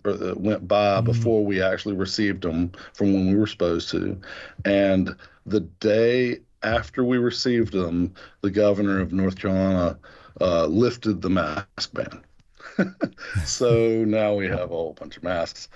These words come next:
Speaker 2: Okay.
Speaker 1: and that we couldn't sell.
Speaker 2: All right. That wa-, that wasn't exactly in, in your control, was it? <laughs>
Speaker 1: No, no. Uh, yeah, the, but it is a good question of, of what, what we do differently. And I th-,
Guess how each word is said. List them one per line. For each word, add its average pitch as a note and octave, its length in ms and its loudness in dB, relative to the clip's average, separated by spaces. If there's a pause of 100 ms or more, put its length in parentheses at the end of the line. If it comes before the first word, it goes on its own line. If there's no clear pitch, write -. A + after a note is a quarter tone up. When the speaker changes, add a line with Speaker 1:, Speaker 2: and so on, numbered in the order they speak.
(100)
Speaker 2:
Okay. B2 260 0
Speaker 1:
and D#2+ 500 -4
that E2+ 120 -4
we D#2+ 80 -2
couldn't D#2 200 -6
sell. - 220 -10 (760)
Speaker 2:
All B2 80 0
right. G2 160 -4 (200)
That C3+ 140 -2
wa-, C#3+ 260 0
that C#3 100 0
wasn't C3 320 2
exactly A#2+ 380 0
in, A#2 80 2 (100)
in B2+ 120 2
your A#2 140 2
control, A#2+ 440 0
was A2+ 140 -2
it? G#2+ 100 -8 (100)
<laughs> - 0 - (360)
Speaker 1:
No, B2 280 4 (120)
no. F#2 360 2 (420)
Uh, - 240 0 (160)
yeah, G#2 340 0
the, C3+ 280 -2 (200)
but D3+ 120 2
it F3 80 2
is - 160 -2
a - 20 -4
good B2+ 180 0
question C#3 380 0
of, G#2 400 -2
of G2 260 -2
what, G2 300 0 (520)
what G2+ 220 0
we G2 120 -2
do F#2+ 500 0 (160)
differently. F#2 480 0
And F#2+ 100 2
I F#2+ 100 0
th-, F#2+ 120 -18